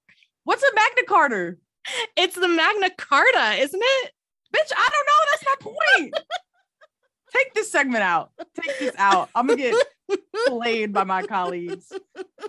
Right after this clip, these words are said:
Speaker 1: Google it. Magna Carta. Magna Carta? It is probably a carta, definitely.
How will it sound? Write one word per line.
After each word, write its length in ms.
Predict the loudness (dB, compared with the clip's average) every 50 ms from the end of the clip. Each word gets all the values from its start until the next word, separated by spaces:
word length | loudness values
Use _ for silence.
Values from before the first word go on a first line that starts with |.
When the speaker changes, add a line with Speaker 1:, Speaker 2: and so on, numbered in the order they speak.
| -16 _ -20 -20 -14 -6
Speaker 1:
Google 300 | 0 0 2 2 2 0
it. 240 | -2 -2 -4 -4 -2
Magna 320 | 0 2 2 2 0 -2 -4
Carta. 460 | -2 -2 -2 -2 -2 -4 -8 -10 -12 _ -6
Magna 280 | -4 -2 -2 -2 -4 -4
Carta? 380 | -4 -2 -2 -2 -2 -4 -8 -10 _ _ _ _
It 100 | -8 -6 -6
is 160 | -6 -6 -4
probably 320 | -4 -4 -2 -2 -4 -6
a 80 | -6 -8
carta, 440 | -8 -8 -6 -6 -6 -6 -8 -10 -14 _ -14 -10
definitely. 640 | -8 -8 -8 -8 -8 -10 -12 -12 -12 -14 -16 -16 -18